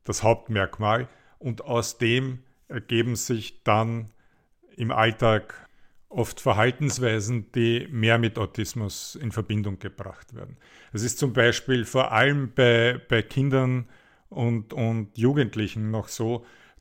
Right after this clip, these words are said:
dass sie dadurch, dass sie den Kontext in einer sozi-, sozialen Interaktion schlecht einordnen können, davor oft zurückschrecken, ungern in unbekannte soziale Situationen gehen,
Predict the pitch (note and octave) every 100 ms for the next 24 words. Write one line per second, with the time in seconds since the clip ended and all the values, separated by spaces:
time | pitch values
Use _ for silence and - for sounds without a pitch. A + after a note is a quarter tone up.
0 | - B2 A2+ - B2+ B2 A#2+ B2 - A#2+
1 | C3 B2+ A#2 C3 A2+ A2 A#2 G#2 C#3 C#3+
2 | C3 A#2+ - B2+ A#2 A2+ - A2+ C3+ B2+
3 | C3 B2+ - A2 A#2+ C#3 A2 B2 G#2+ -
4 | A#2 C#3 D3 - A2+ - A#2 G#2+ G#2 G#2
5 | A2 A2 - A2+ A#2 C3+ - - - -
6 | _ _ _ _ _ _ _ _ _ _
7 | _ _ _ _ _ - A#2+ A2+ B2+ A2+
8 | G#2+ G#2+ B2 - - B2 A#2 E3 - D#3+
9 | D3+ - D3 D3+ D3+ - - - _ -
10 | C#3+ D#3+ C3 B2+ B2 C3 C3+ B2+ A#2+ A#2
11 | G#2+ A#2 - A#2 B2 G#2 G#2+ - A#2 A2
12 | G2 - A#2+ C#3+ B2+ B2+ B2+